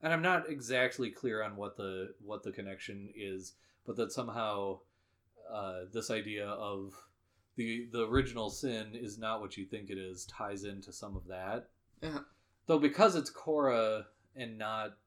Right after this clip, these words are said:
Speaker 1: you know, some, some white person, um, I think there may be more to it than that,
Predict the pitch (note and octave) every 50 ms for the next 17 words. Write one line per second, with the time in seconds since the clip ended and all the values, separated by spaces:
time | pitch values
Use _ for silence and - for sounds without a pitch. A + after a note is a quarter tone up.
0 | _ - B2 A#2 G#2 G2+ G2 G2 G2 - - G#2 F#2+ F#2+ G2+ - _ - - A#2+
1 | A2+ G#2+ G2 F#2+ F#2 F#2+ F#2+ - G2+ G2 G2 G#2+ G2+ G2 G2 F#2+ F#2 _ _ _
2 | _ _ _ _ _ _ _ - A#2+ G#2+ G2+ F#2+ F2+ F2 F2 F2+ F2+ - _ _
3 | - A#2+ - - C3 A2+ A#2 A2+ G#2+ G2+ G#2 G2+ F#2+ G2+ F#2+ F#2 F#2 F#2+ F#2 F#2+
4 | F#2+ F#2 - G#2 G2 F#2 F2+ F2+ - F#2+ F2+ F2+ F2 F2+ F2 E2+ E2+ F2 F2+